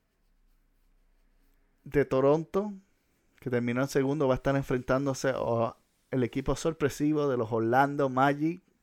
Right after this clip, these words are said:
que está por primera vez en la postemporada desde que Hi-, Dwight Howard estaba en ese equipo.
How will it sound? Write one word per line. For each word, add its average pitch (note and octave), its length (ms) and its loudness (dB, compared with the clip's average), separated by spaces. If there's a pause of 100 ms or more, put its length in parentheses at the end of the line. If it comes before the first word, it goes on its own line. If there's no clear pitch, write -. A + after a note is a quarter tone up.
que B2 40 -2
está C3+ 360 0
por D3 240 -4
primera D3 400 2
vez E3+ 300 0 (880)
en G#3 260 6
la G3+ 200 6
postemporada D#3+ 920 4 (300)
desde C#3 460 2
que C#3 140 0
Hi-, F#3 520 2
Dwight D#3+ 480 0
Howard D#3+ 540 0 (360)
estaba C#3 520 -4
en C3+ 80 -6
ese C3+ 180 -8
equipo. - 400 -12